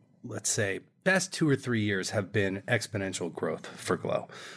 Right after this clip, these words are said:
We've been moving very quickly. We've been adding a lot of staff. We are, uh, finding new office space. It's just, it's a constant. So as a mid-sized agency in Manhattan in this space,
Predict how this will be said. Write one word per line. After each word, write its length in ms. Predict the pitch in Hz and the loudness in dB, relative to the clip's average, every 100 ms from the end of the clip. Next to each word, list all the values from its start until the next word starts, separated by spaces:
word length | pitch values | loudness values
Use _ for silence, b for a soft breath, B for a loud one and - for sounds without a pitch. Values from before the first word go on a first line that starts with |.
| B | B
We've 220 | 113 113 | 4 6
been 180 | 110 104 | 6 4
moving 460 | 107 117 101 98 95 | 6 6 4 -2 0
very 200 | 127 117 | 2 2
quickly. 480 | - 117 110 110 104 | 0 -2 2 2 2
We've 280 | 101 101 | 2 0
been 160 | 101 95 | 0 2
adding 300 | 107 107 104 | 4 4 4
a 40 | |
lot 160 | 98 98 | 0 -2
of 100 | 92 | 0
staff. 600 | - - 104 95 95 - | -2 2 4 4 0 -6
We 160 | 104 98 | -2 0
are, 180 | 95 87 B B B | 0 -2 B B B
uh, 300 | - 98 95 | -2 0 0
finding 400 | 95 127 113 107 | 0 2 4 4
new 160 | 104 101 | 2 0
office 320 | 95 - 98 | -2 -2 -2
space. 320 | - 101 92 | 0 0 2
It's 180 | 113 107 | 0 0
just, 240 | - 110 - | 2 2 2
it's 220 | 110 117 | 0 0
a 20 | |
constant. 480 | 113 98 87 - - - | -2 -2 -4 -10 -16 -10
So 380 | - 123 107 107 | -2 4 8 8
as 220 | 120 120 | 6 4
a 60 | 110 | 6
mid-sized 480 | 127 147 143 120 110 | 6 6 6 6 6
agency 540 | 113 113 - 110 101 | 4 2 2 2 2
in 180 | 95 92 | 0 -6
Manhattan 640 | 90 90 123 110 104 98 | -8 -4 -2 0 -2 -6
in 160 | 101 98 | -4 -4
this 180 | 95 - | -4 -4
space, 540 | - 135 117 104 - | 0 4 6 4 2